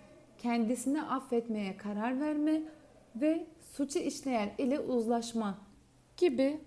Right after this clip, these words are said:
bazı ortak noktaları da göz önünde bulundurmak gerekir. Özellikle ikili ilişkilerde, e, evliliklerde, aile terapilerinde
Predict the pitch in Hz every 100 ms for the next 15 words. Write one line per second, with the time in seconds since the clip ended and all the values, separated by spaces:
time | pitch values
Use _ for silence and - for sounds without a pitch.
0 | - 294 294 240 220 277 - 247 277 269
1 | 226 240 254 247 214 196 190 190 269 277
2 | 285 285 285 202 190 175 185 208 220 190
3 | 185 220 294 - 233 180 - 190 - -
4 | - 277 302 339 330 330 330 311 262 -
5 | 254 285 262 254 - 240 233 214 185 185
6 | 180 196 208 - - - 190 190 - 226
7 | 214 240 247 240 247 240 240 226 226 226
8 | 240 247 247 240 220 208 190 185 240